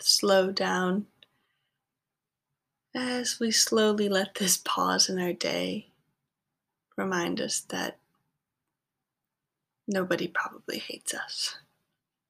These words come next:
We probably do have lots of lovely people in our life that care about us. So as we're letting that,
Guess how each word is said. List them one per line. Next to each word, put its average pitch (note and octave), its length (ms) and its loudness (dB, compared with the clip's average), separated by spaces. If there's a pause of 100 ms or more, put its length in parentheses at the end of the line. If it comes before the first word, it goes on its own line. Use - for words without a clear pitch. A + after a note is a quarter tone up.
(600)
We G3+ 100 0
probably G3 460 0
do G3 240 -2
have G3+ 180 -6
lots - 300 0
of - 120 -20
lovely - 300 -2
people - 520 -8 (300)
in G3+ 120 0
our F3+ 120 0
life - 300 -6
that A3 180 -6
care A#3 200 -6
about A#3 260 -6
us. - 460 -16 (4000)
So - 180 -4
as D4+ 240 2
we're G#3 80 0
letting G#3 360 0
that, F3+ 280 -2